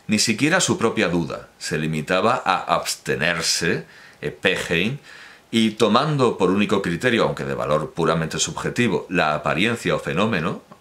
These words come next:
to fainomenon, suspendía el juicio sobre todo lo restante, declarando insolubles las antilogias de la razón,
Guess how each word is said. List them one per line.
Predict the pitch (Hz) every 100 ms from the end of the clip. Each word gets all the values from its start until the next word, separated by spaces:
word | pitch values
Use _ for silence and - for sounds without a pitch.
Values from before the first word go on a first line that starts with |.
| _ _ _
to | - 82 73 -
fainomenon, | - 69 71 73 101 92 85 90 156 - - - - - -
suspendía | - 160 160 131 117 113 113
el | 107
juicio | 98 113 - 110
sobre | 107 98 85
todo | 78 107 95
lo | 85 78
restante, | 76 - 123 107 85 78
declarando | - 87 95 90 101 113
insolubles | 117 - 95 101 101 113 117
las | 85 82 -
antilogias | 78 73 87 87 117 - 95 82
de | 82
la | 78
razón, | 82 - 127 170